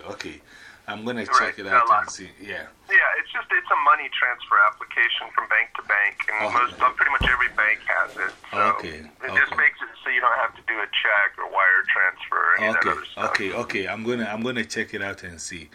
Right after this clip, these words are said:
Speaker 1: if anything, and then maybe tomorrow I can go to the bank and find out if they, they know of that. Then I will just make sure everything is there because
Speaker 2: You don't have to wait until tomorrow. Just call them.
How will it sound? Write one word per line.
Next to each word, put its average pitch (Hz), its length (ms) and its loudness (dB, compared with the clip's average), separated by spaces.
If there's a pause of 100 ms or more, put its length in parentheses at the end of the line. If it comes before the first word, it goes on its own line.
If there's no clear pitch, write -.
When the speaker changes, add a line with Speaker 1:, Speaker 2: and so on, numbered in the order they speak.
(440)
Speaker 1:
if 113 200 -8
anything, 101 520 -8
and 92 160 -10
then 92 120 -10
maybe 101 240 -6
tomorrow 110 380 -4
I 101 80 0
can 98 240 -8
go 110 140 -6
to - 140 -12
the 92 100 -10
bank 95 320 -10
and 82 140 -14
find 92 280 -10
out 82 160 -10
if 92 160 -10
they, 92 260 -10 (460)
they 98 160 -4
know 110 340 0
of 87 160 -12
that. 90 300 -6
Then 82 400 -12 (580)
I 87 120 -2
will 90 200 -10
just 101 300 -4
make 87 200 -14
sure - 200 -10 (160)
everything 80 420 -16
is - 140 -20
there 85 100 -20
because 85 360 -16 (340)
Speaker 2:
You 196 100 2
don't 302 140 2
have 240 160 0
to 165 120 -4
wait 139 140 2
until 143 280 -4
tomorrow. 127 420 2
Just - 160 -8
call 175 240 2
them. - 120 -4